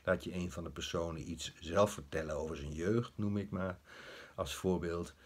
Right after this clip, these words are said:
En dan krijg je een verhaal in een verhaal. En dat, dat is eigenlijk iets wat hier heel heftig, eh, optreedt. Een niet chronologisch verteld verhaal is het, met het perspectief van Osama.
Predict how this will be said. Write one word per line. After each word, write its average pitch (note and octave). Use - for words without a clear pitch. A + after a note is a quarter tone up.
En F#2
dan F2+
krijg F2+
je F#2
een G2
verhaal F2+
in G2
een G2
verhaal. F#2
En G2
dat, -
dat A2
is -
eigenlijk G#2+
iets -
wat G#2
hier G2+
heel G#2+
heftig, G#2
eh, G2
optreedt. D2+
Een F#2+
niet B2
chronologisch F#2+
verteld E2+
verhaal G#2+
is G#2+
het, G#2
met E2+
het D2
perspectief -
van D#2+
Osama. G#2+